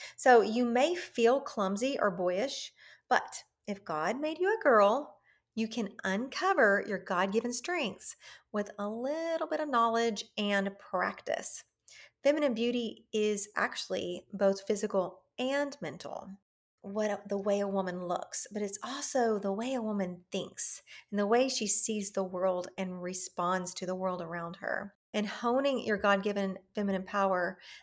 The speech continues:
um, is actually the key to a lifelong romantic relationship with your husband. Doesn't that sound wonderful? A lifelong romantic relationship with your husband? Yes, please.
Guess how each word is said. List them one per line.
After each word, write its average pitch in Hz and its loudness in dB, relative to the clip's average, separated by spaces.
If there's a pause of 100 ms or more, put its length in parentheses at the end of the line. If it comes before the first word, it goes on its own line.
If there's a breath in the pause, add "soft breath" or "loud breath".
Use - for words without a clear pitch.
(120)
um, 190 -2
is 202 -4
actually 359 2
the 247 2
key 240 -2
to 226 -2
a 202 0
lifelong 208 2
romantic 202 0
relationship 196 -2
with 202 -2
your 196 0
husband. 208 2 (300 loud breath)
Doesn't 240 0
that 285 4
sound 214 2
wonderful? 220 0 (400 loud breath)
A 220 -2
lifelong 196 -2
romantic 196 -2
relationship 190 -2
with 226 0
your 196 0
husband? 226 0 (380)
Yes, 196 2
please. 247 -4